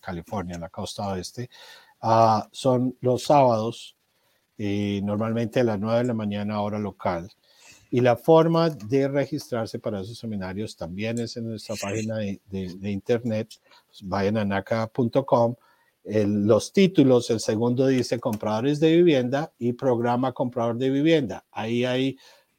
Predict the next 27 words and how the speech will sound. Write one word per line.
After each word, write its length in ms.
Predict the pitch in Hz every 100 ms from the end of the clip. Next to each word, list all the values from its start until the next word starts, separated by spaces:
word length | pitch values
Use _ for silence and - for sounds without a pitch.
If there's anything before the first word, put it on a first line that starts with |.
| - -
una, 340 | 120 127 139 139
un, 340 | 131 131 127 123
un, 320 | 117 123 120 120
un 180 | 123 127
enlace 640 | 127 156 170 - 127 123
que 120 | -
lo 140 | 113 110
lleva 580 | 104 117 117 120 131 - -
a 300 | 123 120 -
poner 340 | 123 120 117
su 180 | - 127
código 360 | - 160 165 180
postal 540 | 196 - 156 143 175 _ _ _ _ _ _
y 100 | 131
el 380 | 131 123 120 120
idioma 500 | 120 131 143 143 131
donde, 420 | 113 104 107 104
en 80 | 104
que 160 | 117 98
quiera 220 | 113 107
el 80 | 107
seminario. 460 | 120 143 127 95
Obviamente 340 | 95 107 104 117
va 80 |
a 40 | 110
escoger 280 | - 110 110
español. 440 | - 131 185 147